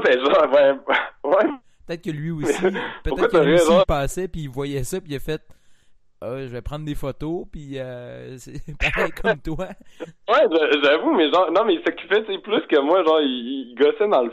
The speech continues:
Speaker 1: foin. Mais, tu sais, c'est, je trouve ça un peu bizarre de voyager, puis tu,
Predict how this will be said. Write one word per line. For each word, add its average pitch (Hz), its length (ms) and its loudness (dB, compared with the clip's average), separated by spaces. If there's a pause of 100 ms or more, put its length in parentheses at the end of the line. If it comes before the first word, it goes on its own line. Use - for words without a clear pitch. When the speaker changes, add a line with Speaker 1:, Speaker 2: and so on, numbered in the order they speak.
Speaker 1:
foin. 175 180 0 (560)
Mais, 123 360 0 (180)
tu - 100 -16
sais, 226 80 -14
c'est, 143 240 2
je 151 60 -6
trouve 156 200 -2
ça 262 180 4
un 143 60 4
peu 269 120 -8
bizarre 220 280 2
de 165 60 4
voyager, 143 460 2
puis - 180 -16
tu, 123 280 -8